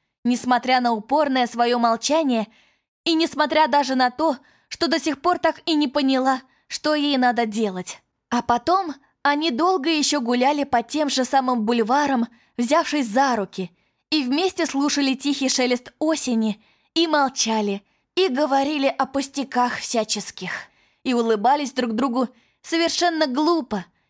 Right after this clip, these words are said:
и целовались отчаянно, будто в первый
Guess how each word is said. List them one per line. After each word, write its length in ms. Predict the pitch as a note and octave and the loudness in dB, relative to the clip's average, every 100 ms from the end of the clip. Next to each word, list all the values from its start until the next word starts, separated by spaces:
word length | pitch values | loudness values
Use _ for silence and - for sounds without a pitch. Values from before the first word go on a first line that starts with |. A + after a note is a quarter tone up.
| _ | _
и 80 | D4 | -4
целовались 720 | B3+ B3+ B3 G3+ A#3 B3 - | 0 2 2 2 0 -2 -2
отчаянно, 720 | - A#3 - A#3+ A3 G3+ G3+ F#3+ _ _ _ | -4 -4 -2 0 0 -2 -4 -6 _ _ _
будто 380 | A3+ B3+ A3 A3 | -2 -2 -2 -4
в 80 | - | -4
первый 540 | - C#4 C4+ A#3 A3 | -2 0 2 0 -2